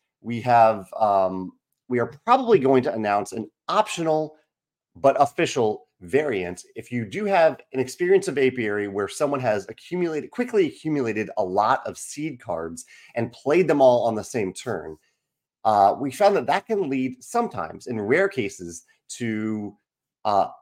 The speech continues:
those players jumping out to a lead that feels insurmountable to other players if they have found a way to do this. I, I also think this is a relatively normal thing to happen in Apiary, where you do get a few seed cards in your hand and you play them out on the same turn.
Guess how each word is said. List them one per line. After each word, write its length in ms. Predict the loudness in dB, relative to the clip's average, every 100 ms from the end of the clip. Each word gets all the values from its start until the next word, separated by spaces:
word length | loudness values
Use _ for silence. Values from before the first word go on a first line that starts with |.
| _ _ _ _ _ _ _
those 260 | 2 2 2
players 360 | 2 2 2
jumping 340 | 0 0 0 0
out 160 | 0
to 120 | 0
a 20 | -6
lead 320 | -4 -6 -4
that 220 | -8 _
feels 340 | -6 -2 -2 -4
insurmountable 720 | -8 -6 -6 -2 -2 -2 -6
to 80 | -6
other 200 | -8 -8
players 480 | -10 -12 -14 -20 -20 _
if 80 | -8
they 120 | -4
have 140 | -4 0
found 280 | 2 2
a 20 | 0
way 140 | -2
to 100 | -4
do 260 | -8 -10 -10
this. 300 | -12 -14 -20 _ _ _ _ _ _ _ _
I, 180 | 2 2 4
I 120 | 6
also 260 | 6 4 2
think 180 | 2 2
this 140 | -4
is 100 | -2
a 80 | 2
relatively 460 | 2 0 -2 -2
normal 280 | 0 0 0
thing 200 | 0 -2
to 60 | -2
happen 360 | -2 -2 -2
in 100 | -4
Apiary, 300 | -6 -4 -2
where 160 | 0 0
you 80 | 0
do 220 | 0 0
get 160 | 0 -2
a 20 |
few 240 | -4 -6
seed 280 | -6 -8 -4
cards 220 | -2 -2
in 60 | -2
your 100 | 0
hand 160 | 0
and 80 | 0
you 80 | -2
play 160 | 0 2
them 120 | 2
out 100 | 2
on 80 | 0
the 80 |
same 200 | -4 -8
turn. 160 | -10 -16